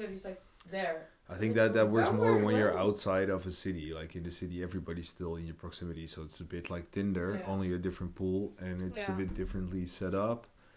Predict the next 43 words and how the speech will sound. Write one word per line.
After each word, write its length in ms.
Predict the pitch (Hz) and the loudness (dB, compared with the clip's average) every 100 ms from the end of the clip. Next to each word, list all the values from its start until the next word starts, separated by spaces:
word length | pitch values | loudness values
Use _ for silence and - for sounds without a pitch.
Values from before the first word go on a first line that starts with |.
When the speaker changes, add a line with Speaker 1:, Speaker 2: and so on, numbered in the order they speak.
| - - - - _ _ _ - | -20 -20 -20 -20 _ _ _ -6
Speaker 2:
And 80 | 104 | -2
it's 80 | 107 | 4
mostly 260 | 147 139 | 6 6
a 40 | 113 | 6
different 260 | 110 107 | 4 2
pool. 180 | 120 107 | 4 6
I 60 | 95 | 6
found 300 | - 107 104 | 4 2 4
that 360 | 101 98 98 95 - | 2 2 0 -4 -8
it, 120 | 92 | -6
when 200 | 104 101 | -2 0
I 100 | 101 | 2
was 180 | 117 123 | 2 2
on 120 | 113 | 2
Appen, 560 | 113 110 113 110 110 104 - _ _ _ | 0 0 0 -2 -2 -8 -16 _ _ _
so 120 | - 101 | -14 -10
we're 80 | 90 | -6
talking 260 | 95 95 | -6 -4
about, 280 | 92 92 90 _ _ 95 | -2 -2 -4 _ _ -10
uh, 200 | 92 87 - | -8 -8 -8
two 120 | 95 | -4
years 300 | 95 95 104 | 0 -2 -2
ag-, 100 | 98 - _ _ 95 | -8 -10 _ _ -6
almost 360 | 107 107 98 - | -2 -2 -4 -2
two 80 | |
years 200 | 98 104 | 0 0
ago, 460 | 113 110 117 131 131 - - - - - | 2 2 2 0 -4 -12 -16 -16 -16 -8
it 60 | 98 | -4
was 220 | 98 95 | -2 -2
a 60 | 95 | 0
little 520 | 101 113 117 120 113 | 4 6 6 4 4
bit 340 | 107 104 - | 2 0 -2
more 580 | 101 98 98 98 95 92 - - _ _ _ _ _ _ _ _ _ _ | -4 -2 0 0 -2 -6 -12 -20 _ _ _ _ _ _ _ _ _ _
Dutch 260 | - 104 - | 0 0 2
people, 420 | 139 143 196 226 _ - | 0 2 0 0 _ -6
to 100 | 110 | -2
be 120 | 107 | 0
honest, 580 | 110 127 185 185 180 180 92 | 0 0 -2 -4 -10 -12 -6
Speaker 1:
Oh, 80 | 98 | -2
yeah. 80 | 101 | -2
Speaker 2:
and 100 | 101 | 0
a 60 | |
little 220 | 98 101 | 0 2